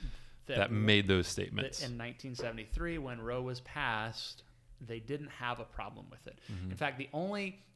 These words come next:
Speaker 1: the only group of, like, religious group of Christians that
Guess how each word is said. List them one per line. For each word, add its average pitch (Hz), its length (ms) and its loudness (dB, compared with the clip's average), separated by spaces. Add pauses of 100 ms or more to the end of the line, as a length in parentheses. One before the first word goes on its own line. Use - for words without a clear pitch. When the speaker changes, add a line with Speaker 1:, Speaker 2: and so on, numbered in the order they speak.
Speaker 1:
the 151 100 -6
only 175 280 -4
group 151 500 -2
of, 123 320 -4
like, 123 180 -6
religious 127 460 0
group 127 280 -4
of 120 180 -10
Christians 131 720 -6 (280)
that 120 520 -2